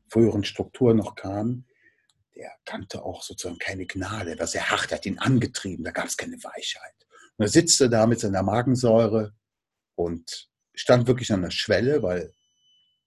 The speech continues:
es ging auch nichts mehr. "Ich brauche den Erfolg." Und was immer Erfolg ist.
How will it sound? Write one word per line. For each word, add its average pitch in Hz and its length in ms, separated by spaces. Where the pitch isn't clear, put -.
es - 180
ging 185 180
auch - 180
nichts - 260
mehr. - 180
"Ich 120 240
brauche 123 340
den 110 160
Erfolg." - 380
Und 95 220
was 117 160
immer 143 220
Erfolg 123 460
ist. - 380